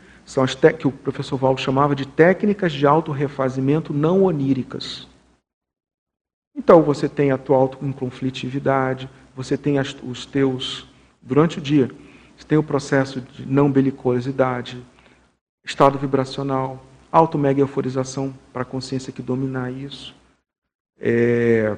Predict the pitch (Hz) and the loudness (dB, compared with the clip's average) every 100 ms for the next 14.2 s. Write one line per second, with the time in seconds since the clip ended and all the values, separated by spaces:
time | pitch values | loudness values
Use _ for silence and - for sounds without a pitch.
0 | - - _ _ _ _ - 151 143 147 | -10 -20 _ _ _ _ 0 4 6 6
1 | 143 135 131 127 - 139 131 131 - - | 6 2 0 -4 -4 -2 -2 -4 -10 -16
2 | - 147 - 165 165 180 165 165 151 170 | -6 -6 4 4 4 0 -2 -2 0 2
3 | 165 147 160 170 147 143 143 143 139 147 | 2 2 0 -2 0 0 -2 -6 -12 -12
4 | 139 165 135 120 - _ _ _ _ _ | -10 -8 -8 -8 -16 _ _ _ _ _
5 | _ _ _ _ _ _ _ _ _ _ | _ _ _ _ _ _ _ _ _ _
6 | _ _ _ _ - 147 - 277 233 220 | _ _ _ _ -14 -2 4 6 8 6
7 | 220 - 151 160 147 - 185 156 190 240 | 4 0 -4 -2 -4 2 4 4 2 2
8 | - 190 185 - 165 151 156 - 160 - | 6 6 4 -2 -4 -4 -6 -6 -8 -10
9 | - 156 156 151 - 156 180 - - _ | -6 -6 -6 -10 -8 -8 -8 -14 -20 _
10 | _ _ _ 123 131 131 156 143 127 156 | _ _ _ -2 -2 0 0 0 0 -4
11 | 160 - - - 143 143 135 139 - 147 | -4 -10 -16 -10 -6 -2 -2 -4 -8 -8
12 | 156 156 156 156 - 165 - - - - | -2 -2 0 -2 -2 -4 -4 -16 -18 -20
13 | _ - 160 175 165 175 175 170 170 190 | _ 2 4 6 4 0 0 -2 0 2
14 | 151 135 | 0 -2